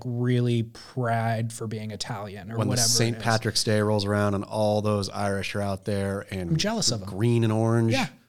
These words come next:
Speaker 2: Yeah.
Speaker 1: Yeah. And my gra-, so my grandfather was born in Kauai, and he's Portuguese. His
Speaker 2: Okay.
Speaker 1: parents came from Portugal. And so there is, I do have, um, certain, I don't know, affinity or soft spot in my heart for that.
Speaker 2: So you're Hawaiian.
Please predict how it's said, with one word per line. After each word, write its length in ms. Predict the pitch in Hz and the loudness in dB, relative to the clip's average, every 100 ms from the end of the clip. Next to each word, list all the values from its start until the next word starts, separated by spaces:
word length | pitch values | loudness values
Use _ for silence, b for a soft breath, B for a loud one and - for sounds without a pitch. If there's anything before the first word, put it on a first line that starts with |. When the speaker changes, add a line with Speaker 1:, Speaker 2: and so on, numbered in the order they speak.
| _ | _
Speaker 2:
Yeah. 200 | - 101 | 2 4
Speaker 1:
Yeah. 100 | 87 - B B - | 4 0 B B 4
And 80 | |
my 100 | 156 | 6
gra-, 220 | 165 185 - | 6 2 2
so 140 | 185 | 4
my 80 | 165 | 4
grandfather 680 | 151 196 208 202 170 160 147 | 4 2 0 0 0 2 2
was 160 | 127 | 0
born 280 | 113 127 123 | 0 -2 -2
in 100 | 117 | -2
Kauai, 500 | 107 113 104 117 170 175 b b b _ | -4 -6 -4 -4 -6 -8 b b b _
and 140 | - 127 | -2 2
he's 160 | 127 | 2
Portuguese. 840 | - - 123 143 165 202 214 208 - | 0 -2 -4 -2 -2 -2 0 -2 -2
His 160 | 127 | -4
Speaker 2:
Okay. 120 | 117 | -2
Speaker 1:
parents 200 | 131 131 | 0 0
came 180 | - 139 | 0 -2
from 140 | 135 127 | 0 -2
Portugal. 460 | 147 143 170 190 | -2 -2 0 2
And 120 | 160 | 4
so 140 | 151 170 | 4 6
there 200 | 160 156 | 6 4
is, 460 | 160 165 170 151 - - _ | 4 4 4 2 0 -8 _
I 80 | - | 0
do 300 | 139 156 165 | 2 4 4
have, 300 | 156 143 131 127 | 4 0 -2 0
um, 480 | 120 117 113 113 113 - _ | 0 0 0 0 -4 -12 _
certain, 720 | - - 151 151 139 131 113 - | -2 0 2 2 0 0 -2 -6
I 40 | |
don't 100 | 131 | -2
know, 120 | 127 120 | 0 0
affinity 560 | 117 139 143 143 143 | 0 2 2 4 2
or 40 | 123 | 2
soft 300 | - 127 123 | 0 -2 -2
spot 280 | - 131 127 | -2 -2 -2
in 60 | 127 | -2
my 80 | |
heart 260 | 117 120 127 | -4 -4 -6
for 140 | - 123 | -6 -6
that. 420 | 104 110 139 - | -6 -8 -10 -4
Speaker 2:
So 80 | 175 | 0
you're 100 | 170 | 2
Hawaiian. 440 | 185 233 175 82 | 2 0 -2 -6